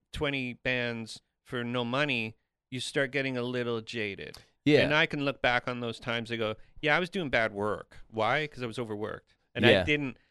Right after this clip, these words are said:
Speaker 1: I didn't have the smarts, is what you're saying, is bringing people in to my world that could possibly help me out and grow as a business. I was too
Speaker 2: Yeah.
Speaker 1: egotistical to say, "No, I can do this all by myself,"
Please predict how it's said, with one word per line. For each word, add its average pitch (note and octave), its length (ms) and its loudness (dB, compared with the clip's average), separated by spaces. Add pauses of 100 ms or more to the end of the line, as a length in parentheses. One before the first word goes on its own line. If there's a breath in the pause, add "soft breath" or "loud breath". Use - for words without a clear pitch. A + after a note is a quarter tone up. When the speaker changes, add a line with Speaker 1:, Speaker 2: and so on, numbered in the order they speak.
(120)
Speaker 1:
I A#2+ 100 0
didn't B2+ 260 -2
have A2+ 320 -4
the G2+ 140 0
smarts, D#3 460 -4
is A#2 100 -8
what A2 140 -8
you're A2 80 -6
saying, B2 300 0
is G#2+ 120 -8
bringing C3 500 -4
people A#2+ 380 -8
in A2+ 420 -6 (400)
to A#2+ 100 -6
my A2 220 -2
world A#2+ 580 -2 (320)
that A#2 220 2
could A#2+ 200 -4
possibly A2+ 480 -4
help A#2 300 -4
me B2 240 -2
out A2 160 0
and G2+ 140 -14
grow B2 480 0
as G#2 120 -2
a G#2 60 -8
business. - 400 -10
I A#2 80 2
was A#2 160 -2
too G#2+ 60 0
Speaker 2:
Yeah. G#2 200 4
Speaker 1:
egotistical B2 560 -2
to - 60 -10
say, A2+ 80 -4
"No, G2 100 -4
I A2+ 100 0
can A2+ 120 -10
do A#2 100 -6
this F2+ 120 -6
all G2 280 -4
by G#2+ 140 -4
myself," - 460 -8